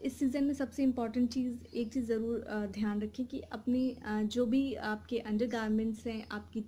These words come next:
towel है, उसको आप regularly wash करिए। I mean to say कि towel को आप regularly wash करिए,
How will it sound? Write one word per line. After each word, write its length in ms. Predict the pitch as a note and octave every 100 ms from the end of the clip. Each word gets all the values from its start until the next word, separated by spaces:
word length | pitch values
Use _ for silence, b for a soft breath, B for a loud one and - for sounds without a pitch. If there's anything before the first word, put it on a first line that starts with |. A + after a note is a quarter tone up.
| -
towel 340 | G#3+ G3+ A#3
है, 340 | B3+ B3 G#3+ -
उसको 520 | - G#3+ - A#3+ A#3
आप 300 | G#3 G3+ - G3+
regularly 600 | G#3 G3+ G#3+ G3+ G#3 A#3
wash 360 | A3 G3+ G#3+
करिए। 500 | - G#3+ G3+ G#3 A#3 - - B B B B B B A#3+
I 80 | A#3
mean 220 | C4+ C4+
to 100 | C#4
say 140 | D4
कि 100 | D#4
towel 360 | C4+ A3+ G#3+ B3
को 100 | C#4
आप 140 | C4+ A#3+
regularly 420 | G#3+ G#3+ G#3+ C4+
wash 280 | B3 G#3+ G#3+
करिए, 460 | A3 G#3+ B3 D4